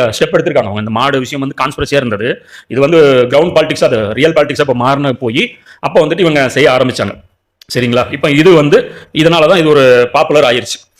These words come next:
இப்ப இந்த மூன்றாம் கோயில் வந்து கட்டுவாங்களா இல்லையா, அதுன்னா அதுக்கான முன்னெடுப்புகள் தான் இது. அதுல வந்து இஸ்ரேல் வந்து பல விஷயங்கள் வந்து அவங்க பண்ணிட்டே இருந்தாங்க. அஹ், ஒரு அகழ்வாராய்ச்சி அப்படிங்கிற அந்த பெயர்ல வந்து பாத்தீங்கன்னா அதோடைய அந்த அஸ்திவாரம் இருக்குல்ல,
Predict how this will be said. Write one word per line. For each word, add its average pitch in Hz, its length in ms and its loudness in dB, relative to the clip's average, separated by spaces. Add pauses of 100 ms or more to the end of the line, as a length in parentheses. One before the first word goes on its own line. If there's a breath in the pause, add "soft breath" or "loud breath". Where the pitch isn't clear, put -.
(200 loud breath)
இப்ப 180 160 2
இந்த 170 120 0
மூன்றாம் 180 420 2
கோயில் 156 360 2
வந்து 139 240 -2
கட்டுவாங்களா 127 580 0 (140)
இல்லையா, 117 300 -2 (120)
அதுன்னா 120 280 -4
அதுக்கான 139 420 -2 (380)
முன்னெடுப்புகள் 127 500 -2
தான் 135 120 0
இது. 107 200 0 (400 soft breath)
அதுல 151 220 0
வந்து 156 180 0
இஸ்ரேல் 151 320 2
வந்து 147 180 0
பல 143 240 0
விஷயங்கள் 165 360 0
வந்து 143 160 -2
அவங்க 127 180 -4 (120)
பண்ணிட்டே 123 300 -2
இருந்தாங்க. 110 240 -4 (360 soft breath)
அஹ், 135 180 -4
ஒரு 139 140 2
அகழ்வாராய்ச்சி 143 560 2 (100)
அப்படிங்கிற 135 340 0
அந்த 117 200 0
பெயர்ல 131 240 2
வந்து 120 140 -4
பாத்தீங்கன்னா 117 320 -4
அதோடைய 117 200 0
அந்த 110 140 -6
அஸ்திவாரம் 143 380 -4
இருக்குல்ல, 107 280 -8